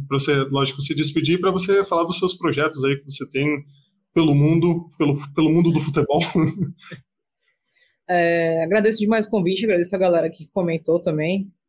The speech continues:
Speaker 2: É, tô sempre disponível aí no, no Twitter, no arroba corintiana, sem clubismo, né, apesar da, da arroba.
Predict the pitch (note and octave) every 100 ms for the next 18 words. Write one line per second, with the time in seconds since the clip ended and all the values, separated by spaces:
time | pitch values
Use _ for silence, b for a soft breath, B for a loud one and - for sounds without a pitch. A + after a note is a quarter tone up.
0 | _ - E3 D3+ D3 C#3+ D#3+ F#3 F#3 -
1 | G3 F3+ E3 D#3+ D#3+ D#3+ C#3+ C#3 - D3
2 | D3 D#3 G3+ G3+ E3 D#3 D3 D#3 D#3 D#3
3 | C#3 - D#3+ E3 - D3+ F3+ G3 F#3+ F3+
4 | G3+ G#3+ G#3+ C3+ G3 G3 F3+ E3+ - D#3
5 | D#3 D#3 D#3+ D3+ D3+ D3 D3+ F3+ G3 G#3+